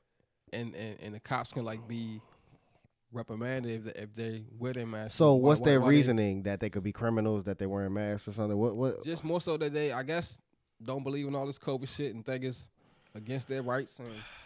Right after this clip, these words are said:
Speaker 1: you know what I'm
Speaker 2: Niggas
Speaker 1: saying?
Speaker 2: is crazy, man.
Speaker 1: But just think about that, though.
Speaker 2: And they, it ain't gonna hit 'em until somebody, till, till somebody they know die. That's the
Speaker 1: And,
Speaker 2: crazy
Speaker 1: and,
Speaker 2: thing
Speaker 1: and
Speaker 2: about
Speaker 1: Florida
Speaker 2: it,
Speaker 1: was,
Speaker 2: man.
Speaker 1: Florida was, you know, just a
Speaker 2: It's a
Speaker 1: hot
Speaker 2: hot
Speaker 1: spot.
Speaker 2: spot.
Speaker 1: Exactly.
Speaker 2: Yeah, I mean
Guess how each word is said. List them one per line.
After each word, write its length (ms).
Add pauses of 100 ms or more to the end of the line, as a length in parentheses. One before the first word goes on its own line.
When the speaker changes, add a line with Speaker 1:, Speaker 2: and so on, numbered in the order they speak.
(580)
Speaker 1:
you 100
know 80
what 40
I'm 60
Speaker 2:
Niggas 40
Speaker 1:
saying? 200
Speaker 2:
is 200
crazy, 640
man. 500 (640)
Speaker 1:
But 120
just 180
think 160
about 280
that, 140
though. 180 (1500)
Speaker 2:
And 160
they, 280
it 180
ain't 180
gonna 280
hit 100
'em 100
until 300
somebody, 580
till, 380
till 240
somebody 440
they 100
know 180
die. 280
That's 180
the 80
Speaker 1:
And, 80
Speaker 2:
crazy 180
Speaker 1:
and, 100
Speaker 2:
thing 100
Speaker 1:
and 60
Speaker 2:
about 180
Speaker 1:
Florida 180
Speaker 2:
it, 20
Speaker 1:
was, 140
Speaker 2:
man. 80
Speaker 1:
Florida 260
was, 220 (100)
you 80
know, 120
just 200
a 280
Speaker 2:
It's 80
a 40
Speaker 1:
hot 120
Speaker 2:
hot 100
Speaker 1:
spot. 120
Speaker 2:
spot. 260
Speaker 1:
Exactly. 680
Speaker 2:
Yeah, 60
I 40
mean 380